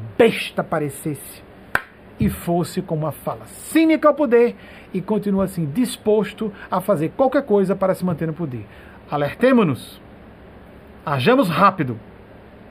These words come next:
antes que haja tempo para que as forças do mal façam o que desejam fazer, que é bem óbvio, não é? A instalação de um regime totalitário no Brasil, aproveitando essa onda e et cetera. Nem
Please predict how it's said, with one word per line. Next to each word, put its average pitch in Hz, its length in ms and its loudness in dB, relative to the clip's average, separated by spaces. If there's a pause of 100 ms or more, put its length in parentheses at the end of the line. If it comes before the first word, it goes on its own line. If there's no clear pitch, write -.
(600)
antes 247 340 2
que - 140 0
haja 220 260 4
tempo 196 480 0 (260)
para 190 200 4
que 208 100 0
as 196 100 -2
forças 156 280 -4
do 202 100 4
mal 147 340 2 (200)
façam 196 580 0
o 214 100 -2
que - 160 -4
desejam 143 540 2
fazer, 190 400 0 (220)
que 131 80 -8
é - 20 -6
bem 196 180 0
óbvio, 131 400 -2
não 180 80 2
é? 294 180 2 (280)
A 196 80 2
instalação 180 500 0
de 151 80 -2
um 143 40 0
regime 135 360 -2
totalitário 156 640 -4
no 160 80 -4
Brasil, 175 380 -2 (640)
aproveitando 165 440 -2
essa 143 180 -2
onda 233 580 4
e 135 120 -2
et 180 80 -8
cetera. - 260 -12 (1120)
Nem 202 460 4